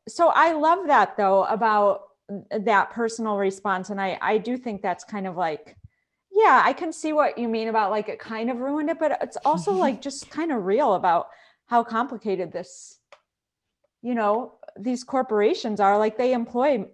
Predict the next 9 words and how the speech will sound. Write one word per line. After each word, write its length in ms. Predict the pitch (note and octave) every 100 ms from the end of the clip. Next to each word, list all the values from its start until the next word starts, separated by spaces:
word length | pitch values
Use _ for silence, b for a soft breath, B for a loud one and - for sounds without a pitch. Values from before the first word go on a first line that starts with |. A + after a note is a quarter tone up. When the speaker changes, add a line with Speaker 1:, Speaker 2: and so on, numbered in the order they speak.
| _ _ _ F#3
Speaker 1:
millions 580 | F#3+ A3 B3 A3+ G#3
and 140 | G#3 G3+
millions 320 | G#3+ A3+ A3
of 120 | G3
people 400 | - A#3 A3+ F#3+
who, 240 | F#3 G3+ F#3
of 200 | F#3+ -
course, 580 | A3 C4 C4+ - - _ _ _ -
are 340 | G3+ G3 F#3+